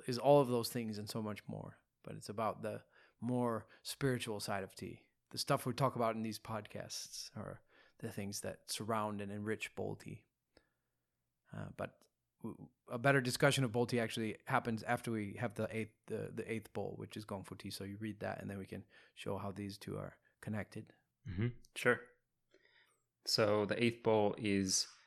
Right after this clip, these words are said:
Speaker 2: Grace and Beauty Gongfu Tea. Our tea life isn't just about a greater connection to nature through the leaf, but an attunement with ourself as well. We must therefore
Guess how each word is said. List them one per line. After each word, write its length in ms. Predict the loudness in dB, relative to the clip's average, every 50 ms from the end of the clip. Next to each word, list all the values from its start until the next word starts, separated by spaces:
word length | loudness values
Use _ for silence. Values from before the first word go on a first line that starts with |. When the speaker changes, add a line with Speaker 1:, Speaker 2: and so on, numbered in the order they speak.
| _ _ _ 2
Speaker 2:
Grace 440 | 6 8 8 8 8 8 6 6 6 6
and 160 | 4 4 6
Beauty 480 | 6 6 6 6 6 6 4 2 0 -4 -2
Gongfu 560 | 4 4 4 4 4 0 -2 0 0 0 -2 -4
Tea. 340 | -4 -4 -4 -4 -6 -8 -12 _ _ _ _ _ _ _ _ _ _ _ _ _ _ _ _ _ _ _ 4
Our 100 | 4 4
tea 320 | 4 4 0 4 6 6
life 400 | 8 10 10 10 10 8 4 0 2
isn't 240 | 4 6 8 8 8
just 240 | 8 8 8 8 8
about 260 | 8 8 10 10 10
a 60 | 10
greater 340 | 8 6 6 6 8 8 6
connection 440 | 4 4 4 4 4 4 2 0 2
to 100 | 4 6
nature 480 | 6 6 6 4 4 4 4 4 4 2 -4 -18 -20 -20 _ _
through 160 | 2 4 6 6
the 100 | 6 6
leaf, 500 | 6 6 6 4 2 0 -2 -8 -16 -18 _ _ -20 -20 -20 -20 _ _
but 100 | 4 6
an 200 | 8 8 6 6 4
attunement 640 | 2 -2 0 2 4 6 8 8 8 8 6 6 4
with 180 | 2 4 6 8
ourself 640 | 8 8 8 8 6 4 6 8 6 6 4 0 -4 -2
as 160 | 0 0 2
well. 420 | 4 4 4 4 4 2 -2 -6 -12 _ _ _ _ _ _ 0
We 60 | 4
must 220 | 4 4 4 6
therefore 540 | 6 4 4 6 6 8 8 8 8 8 4